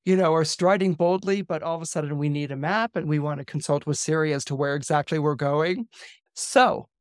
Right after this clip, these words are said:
what I would ask you to do with this upcoming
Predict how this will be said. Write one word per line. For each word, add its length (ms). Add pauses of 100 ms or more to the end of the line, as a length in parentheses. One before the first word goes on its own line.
(540)
what 180
I 160
would 160
ask 480
you 140
to 100
do 320
with 180
this 240
upcoming 880